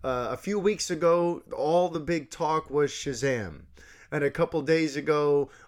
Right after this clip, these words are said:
all the big talk was Wonder Woman nineteen eighty-four. And Aquaman, you know, things have been sort of quiet, right? Everyone's been asking for a trailer. Everyone, you know, there's been all kinds of hopes and prayers that we would get to lay eyes on what James Wan is working on over there.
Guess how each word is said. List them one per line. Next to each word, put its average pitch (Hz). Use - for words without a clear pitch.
all 143
the 143
big 135
talk 139
was 135
Wonder 139
Woman 131
nineteen 123
eighty-four. 120
And 131
Aquaman, 185
you 170
know, 160
things 240
have 262
been 254
sort -
of -
quiet, 233
right? 214
Everyone's 190
been 175
asking 165
for 131
a 113
trailer. 185
Everyone, 160
you 156
know, -
there's 135
been 160
all 185
kinds 165
of 123
hopes -
and 139
prayers 151
that -
we 127
would 120
get 160
to 147
lay 135
eyes 135
on 113
what 120
James 117
Wan 117
is 101
working 156
on 90
over 80
there. 80